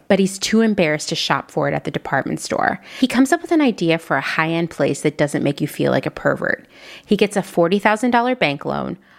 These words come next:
borrows another forty thousand from his in-laws, opens a store, and calls it Victoria's Secret. Makes five hundred thousand dollars his first year. He starts a catalog, opens three more stores,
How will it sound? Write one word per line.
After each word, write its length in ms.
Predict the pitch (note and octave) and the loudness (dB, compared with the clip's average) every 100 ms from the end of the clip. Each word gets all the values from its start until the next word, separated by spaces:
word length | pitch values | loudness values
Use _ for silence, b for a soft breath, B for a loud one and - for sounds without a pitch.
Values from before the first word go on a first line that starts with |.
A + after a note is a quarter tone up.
| b - | b 0
borrows 340 | D#3+ E3 E3 | 2 2 0
another 340 | D#3 D#3 F3+ | 0 0 0
forty 300 | F#3+ G3 F#3+ | 0 0 2
thousand 320 | G3+ F#3 F#3+ G3 | 2 0 0 -2
from 160 | G#3+ | 0
his 180 | A3 - | 0 0
in-laws, 540 | D3+ C3+ B2+ C3+ - - B B B B | 0 0 0 -4 -6 -12 B B B B
opens 320 | F#3+ F#3+ G#3 | 2 4 2
a 60 | A#3+ | 0
store, 480 | - E3 D3 D3 - _ _ | 0 2 2 0 -6 _ _
and 140 | F#3 F3+ | 0 0
calls 320 | - D#3 C#3+ | 0 0 0
it 100 | C#3+ | -4
Victoria's 500 | - - D3+ D3 - | -6 -6 -2 -2 -2
Secret. 640 | - D3+ - - - - b b b | -4 -4 -4 -4 -6 -12 b b b
Makes 380 | G3 G3 - - | 2 2 0 -6
five 320 | - G3 G#3 | 2 2 2
hundred 260 | G#3+ A3 G3+ | -2 -2 0
thousand 280 | E3+ F#3 | 0 0
dollars 340 | E3 C3+ D3 - | 0 0 -2 -8
his 140 | - | -10
first 320 | - - - | -8 -8 -6
year. 340 | - - - - b b b - | -8 -6 -8 -10 b b b -8
He 80 | |
starts 280 | - C#3+ - | -2 -2 -2
a 40 | - | -8
catalog, 720 | - A#3+ A#3 A#3 A3+ A3 G#3+ B B B - | -2 0 2 2 2 2 -4 B B B -6
opens 280 | E3 D#3 | -4 -6
three 220 | - F3 F#3 | -2 0 2
more 180 | A#3 | 2
stores, 500 | A#3 - G#3 G3+ G3 | 2 0 2 2 0